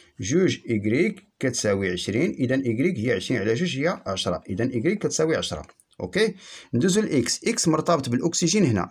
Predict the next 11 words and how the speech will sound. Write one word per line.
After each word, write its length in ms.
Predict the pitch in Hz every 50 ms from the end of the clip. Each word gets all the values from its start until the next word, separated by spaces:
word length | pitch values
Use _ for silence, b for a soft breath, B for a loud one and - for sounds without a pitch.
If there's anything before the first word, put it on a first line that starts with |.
| - -
كم 160 | - 180 196
من 140 | 185 185 160
ذرات 220 | 151 160 175 175
الاكسجين 360 | 170 165 - - 143 147 156
في، 180 | 151 - - 127
في 140 | - - 139
المت-، 240 | 139 131 123 -
النواه، 420 | 135 123 127 127 135 135 135 131 123
في 340 | 123 120 - 120 117 113 107
المتفاعلات؟ 800 | 113 123 135 135 135 120 - 123 104 101 98 92 90 - - 113
جوج، 340 | 101 127 214 254 233 -